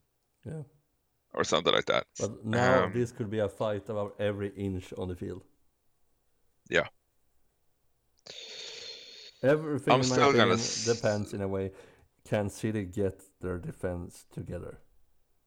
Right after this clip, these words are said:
Speaker 1: Because if
Speaker 2: Yeah.
Speaker 1: they can get the f-, defense together, they can beat Chelsea.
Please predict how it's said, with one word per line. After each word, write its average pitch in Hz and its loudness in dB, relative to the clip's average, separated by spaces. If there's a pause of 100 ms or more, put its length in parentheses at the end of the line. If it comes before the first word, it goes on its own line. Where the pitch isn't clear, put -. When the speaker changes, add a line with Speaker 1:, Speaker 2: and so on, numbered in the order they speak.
(880)
Speaker 1:
Because 120 4
if 120 0
Speaker 2:
Yeah. 95 4
Speaker 1:
they 120 2
can 165 2
get 147 4
the 120 0
f-, 110 -6
defense 107 -2
together, 92 -4
they 104 -2
can 92 -4
beat 104 -6
Chelsea. 85 -10